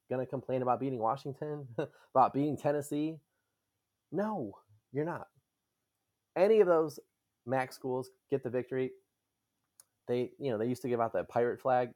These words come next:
I don't know if they're still doing that. You get to fly the pirate flag because you got a Power Five win. I don't know. But let's just hope we get a couple,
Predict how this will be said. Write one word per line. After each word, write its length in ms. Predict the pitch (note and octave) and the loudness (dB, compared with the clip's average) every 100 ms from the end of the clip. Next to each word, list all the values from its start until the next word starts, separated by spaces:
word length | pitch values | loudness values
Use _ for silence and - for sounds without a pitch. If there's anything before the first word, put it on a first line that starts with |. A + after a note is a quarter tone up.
| _ | _
I 80 | C#3 | -6
don't 80 | B2+ | -4
know 80 | G#2 | -6
if 60 | |
they're 100 | A2 | -10
still 180 | - G#2+ | -6 -6
doing 260 | G#2 G2+ G2+ | -4 -6 -6
that. 240 | G2 F#2+ | -8 -8
You 80 | A#2 | -10
get 100 | A2 | -12
to 60 | G2+ | -8
fly 240 | - A2+ | 0 0
the 80 | G#2 | 0
pirate 320 | - A2+ G#2 | -2 -2 -2
flag 340 | - A2 A2 G#2+ _ _ _ _ _ | -2 0 -2 -6 _ _ _ _ _
because 120 | - A2 | -10 -4
you 60 | |
got 120 | A2 | -4
a 40 | G2+ | -2
Power 260 | A#2 A2 | -2 -2
Five 240 | G#2+ A2+ G#2 | -2 -6 -6
win. 180 | A2+ A2+ _ _ _ _ - | -8 -10 _ _ _ _ -4
I 60 | |
don't 100 | B2 | -2
know. 120 | G2+ F#2 _ _ _ _ _ _ - | -4 -10 _ _ _ _ _ _ 0
But 80 | C#3+ | 4
let's 160 | E3+ | 4
just 140 | F#3 D3+ | 4 0
hope 180 | D3+ | 0
we 60 | D3 | 0
get 140 | C3+ | -2
a 40 | C3 | 2
couple, 440 | C#3 C3+ D3 C#3+ | 2 2 0 -4